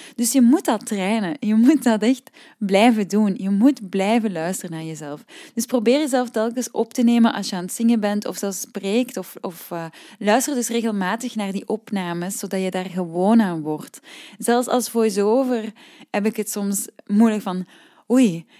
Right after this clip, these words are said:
klinkt dat nu wel, komt dat wel goed over?" en dit en dat. Maar ja, hoe meer ik er naar luister en hoe meer ik mezelf op de radio hoor, hoe beter dat, dat gaat.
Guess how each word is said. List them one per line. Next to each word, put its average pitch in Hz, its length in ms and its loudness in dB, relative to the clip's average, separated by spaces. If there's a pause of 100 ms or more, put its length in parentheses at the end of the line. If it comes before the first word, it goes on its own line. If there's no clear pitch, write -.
(160)
klinkt 247 300 4
dat 233 100 2
nu 214 140 2
wel, 196 180 -4
komt 220 180 2
dat 196 120 0
wel 175 140 -4
goed 170 220 -8
over?" 254 400 2
en 202 120 -4
dit 208 180 -6
en 185 140 -6
dat. 220 240 0
Maar 208 260 -2 (180)
ja, 220 440 2 (140)
hoe 220 160 -2
meer 233 220 4
ik 285 140 -2
er 233 80 -4
naar 202 160 -4
luister 220 340 -2
en 202 100 -2
hoe 190 100 -2
meer 196 160 -4
ik 226 80 -10
mezelf 190 260 -4
op 165 80 -14
de 160 80 -10
radio 240 400 -2
hoor, 233 280 -2 (500)
hoe 262 160 0
beter 196 260 2
dat, 196 120 -4
dat 185 120 -6
gaat. 185 420 -2